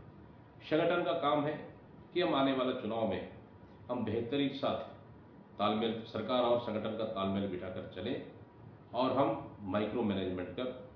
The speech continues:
आगामी आने वाला समय में ज़्यादा से ज़्यादा विधायक जिताकर लाएं और सरकार बनाएं। ये हम लोग का मेन लक्ष्य रहेगा।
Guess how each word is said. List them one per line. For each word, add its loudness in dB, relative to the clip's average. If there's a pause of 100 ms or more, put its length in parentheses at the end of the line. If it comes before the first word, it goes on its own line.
(440)
आगामी 2
आने -2
वाला 0
समय -2
में 0 (280)
ज़्यादा -2
से -2
ज़्यादा 0
विधायक 0
जिताकर -8
लाएं -8 (100)
और -2
सरकार -6
बनाएं। -6 (460)
ये 6
हम 6
लोग 2
का 2
मेन 0 (240)
लक्ष्य -4
रहेगा। -4